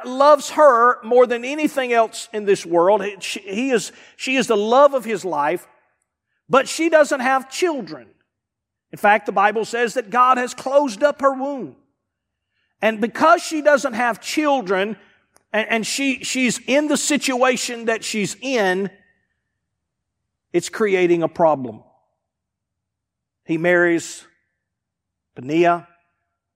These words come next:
Peninnah, and, and she all of a sudden is, is producing kids. And she becomes a rival to Hannah.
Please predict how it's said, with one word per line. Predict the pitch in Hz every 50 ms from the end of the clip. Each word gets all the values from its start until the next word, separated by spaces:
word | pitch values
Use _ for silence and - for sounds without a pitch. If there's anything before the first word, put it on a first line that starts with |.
| _ _ _ _ _ _ _ _ _ _ -
Peninnah, | - 110 127 147 156 170 180 165 139 _ _ _ _ _ _ _ _
and, | - 139 147 151 - -
and | 151 160 156 156 151
she | - - - - 214 240 262 254 262 247 240 - _ _ -
all | 165 190 190
of | 180
a | 175
sudden | - - 196 190 185 180
is, | 165 170 160 - - - _ -
is | - 151 -
producing | _ - 135 127 165 185 - - - 139 123
kids. | - - 180 139 117 101 98 - - - _ _ _ _ _ _ _ _ _ _ _ _ _ _ _ _ _ _ _ _ _ _ _ _ _ _ _ _ _ _ _ _ _ _ _ _ _ _ _ _ _ _ _ -
And | 185 190 175
she | - - 254
becomes | 233 214 - - 226 202 156
a | 180
rival | 170 165 180 185 190 185 185 170 156 165 139 131
to | - -
Hannah. | - 143 156 147 135 117 95